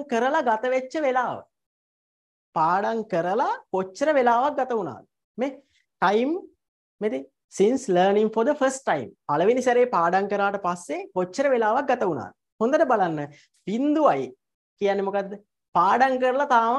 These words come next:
විනාඩියක්වත් ගියේ නෑ. දැනුයි බැලුවේ. කොච්චර මතකයේ තියෙනවද? දැන් මේ පැත්තෙන් බලන්න කොච්චර මතකයේ තියෙනවද? ආ,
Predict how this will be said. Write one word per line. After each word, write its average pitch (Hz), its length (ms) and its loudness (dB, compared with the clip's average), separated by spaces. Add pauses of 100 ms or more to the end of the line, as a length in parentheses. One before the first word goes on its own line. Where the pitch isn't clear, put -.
විනාඩියක්වත් 220 720 -2
ගියේ 180 220 -4
නෑ. 113 120 -12 (240)
දැනුයි 202 380 2
බැලුවේ. 170 380 -2 (680)
කොච්චර 214 380 -2
මතකයේ 262 440 0
තියෙනවද? 277 400 -4 (120)
දැන් 156 180 -4
මේ 156 100 0
පැත්තෙන් 185 280 0
බලන්න 247 260 0
කොච්චර 196 380 0
මතකයේ 214 540 -2
තියෙනවද? 117 340 -6 (720)
ආ, 127 160 -2